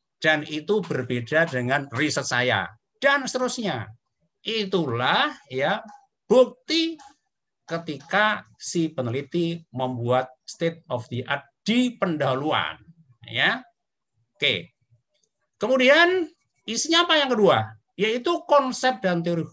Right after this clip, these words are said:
atau hukum alam. Apa yang digunakan untuk membedah masalah itu? Nah, ini nih, nih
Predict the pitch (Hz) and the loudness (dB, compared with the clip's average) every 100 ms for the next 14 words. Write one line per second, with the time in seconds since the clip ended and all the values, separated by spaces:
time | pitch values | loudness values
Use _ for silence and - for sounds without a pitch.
0 | - 135 156 131 139 139 120 123 120 240 | -8 -6 -4 -4 -4 -4 -4 -4 -2 -4
1 | 254 285 269 247 190 170 151 143 165 170 | -2 0 0 0 -2 -2 -4 -2 -2 -2
2 | 160 160 147 127 131 123 120 120 120 127 | -6 -10 -8 -4 -2 -2 -4 -4 -6 -4
3 | 214 269 254 247 226 214 269 262 254 240 | -2 2 4 6 6 4 0 -2 -2 -2
4 | 214 196 185 160 | -4 -4 -2 -2